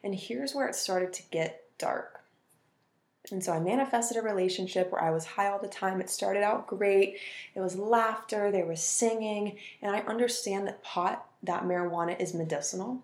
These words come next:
I understand that. I understand that it needs to be legalized. I understand that it's helping people with epilepsy and many other, um, issues and challenges that they deal with. I understand that it is a plant medicine. For my experience,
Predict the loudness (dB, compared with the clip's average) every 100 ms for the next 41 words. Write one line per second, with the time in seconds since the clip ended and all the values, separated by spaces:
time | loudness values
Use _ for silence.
0 | -6 -2 -2 -2 -4 -6 -8 -10 -12 -12
1 | -8 -4 -2 -2 -4 -4 0 0 2 2
2 | 0 -2 -4 -6 -4 -2 -2 0 -2 -4
3 | -8 -12 -18 -12 0 2 4 2 -2 -2
4 | -2 -2 -4 -2 0 2 0 -2 -6 -4
5 | -2 -2 0 0 0 2 0 0 -4 -4
6 | -4 -2 0 2 0 0 0 2 2 -2
7 | -14 -16 -14 -6 -4 -2 -2 2 4 4
8 | 0 -4 -4 -2 0 0 2 0 0 -4
9 | -4 -2 0 0 -2 -6 -4 -4 -4 -4
10 | -4 -2 -2 -2 -2 -2 -4 -12 -10 -8
11 | -6 -6 -6 -8 -10 -14 -20 -2 0 2
12 | 0 0 -2 -4 -6 -2 -2 -2 -4 -6
13 | -10 -12